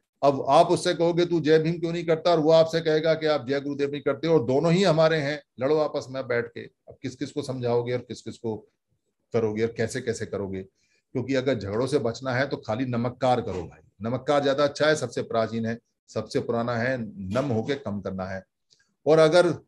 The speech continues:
इकट्ठे होने की इच्छा है और इकट्ठा होना चाहते हो तो लोगों को सिखाओ कि भैया संघ में आना है तो संघ को नमामि करना है।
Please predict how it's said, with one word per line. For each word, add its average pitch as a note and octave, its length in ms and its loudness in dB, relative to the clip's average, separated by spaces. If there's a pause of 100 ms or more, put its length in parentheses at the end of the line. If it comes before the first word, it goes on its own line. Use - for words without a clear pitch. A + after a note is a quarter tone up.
(340)
इकट्ठे D#3 360 -2
होने D#3 240 2
की E3 120 -4
इच्छा D#3+ 280 0
है D3+ 160 6
और E3 100 2
इकट्ठा D3+ 300 -4
होना C#3+ 220 0
चाहते C#3 380 2
हो D3+ 220 0
तो E3+ 140 -4
लोगों C3+ 300 -2
को C#3+ 80 -4
सिखाओ B2+ 420 0
कि C#3 100 -6
भैया A#2+ 260 0
संघ B2+ 280 -4
में C3 120 -4
आना B2 240 -2
है D3 60 0
तो C#3+ 140 -6
संघ G#2+ 300 -8
को A#2 80 -4
नमामि G2+ 360 -6
करना F#2+ 240 -10
है। F#2+ 140 -16